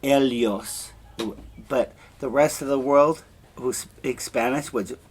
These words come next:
there are more Spanish-speaking people outside of Spain than inside,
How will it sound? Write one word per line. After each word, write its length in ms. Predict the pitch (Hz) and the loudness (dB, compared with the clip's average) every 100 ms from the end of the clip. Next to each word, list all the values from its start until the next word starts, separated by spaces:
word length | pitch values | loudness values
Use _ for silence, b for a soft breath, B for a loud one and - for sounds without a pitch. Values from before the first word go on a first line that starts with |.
| - - | -20 -4
there 200 | 123 113 | -2 2
are 60 | |
more 260 | 113 113 123 | 2 2 0
Spanish-speaking 840 | 117 - 123 123 - 123 120 123 | -2 -4 -2 -2 -4 -6 -4 -4
people 320 | 120 131 - | -4 -6 -4
outside 680 | 110 120 - - 123 135 143 B B B B B B - | 0 0 -2 -2 2 2 0 B B B B B B -6
of 180 | 123 | -4
Spain 440 | 110 - 127 135 135 | -4 -2 0 2 0
than 120 | 110 | -2
inside, 600 | - 139 - - 214 - | 0 -2 0 -2 -4 -4